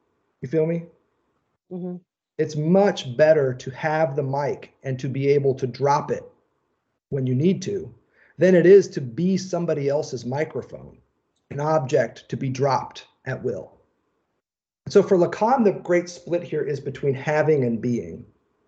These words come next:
Speaker 1: not between thinking and being. If he were gonna even go down that path, he might say between speaking and being. But for him, speech, don't forget, is an embodied practice.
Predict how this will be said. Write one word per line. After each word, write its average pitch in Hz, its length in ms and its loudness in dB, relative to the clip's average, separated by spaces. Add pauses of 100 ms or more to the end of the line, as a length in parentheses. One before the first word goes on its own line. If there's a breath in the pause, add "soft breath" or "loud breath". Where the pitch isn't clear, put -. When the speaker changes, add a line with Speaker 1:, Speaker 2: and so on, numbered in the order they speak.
(560)
Speaker 1:
not 165 260 2
between 151 400 -4
thinking 131 720 -4
and 98 180 -12
being. 85 420 -14 (1160)
If 160 140 2
he 233 160 6
were 233 140 8
gonna 185 160 6
even 170 240 0
go 156 120 0
down 147 280 -6
that 147 260 -6
path, 143 300 -6
he 151 80 -8
might 143 260 -2
say 135 180 2
between 127 360 0
speaking 131 640 -2
and 82 160 -12
being. - 340 -14 (380 soft breath)
But 170 160 0
for 175 100 6
him, 226 240 4
speech, 185 560 -4
don't 151 240 -2
forget, 135 400 2
is 139 120 -2
an 143 180 2
embodied 131 680 -2
practice. - 680 -6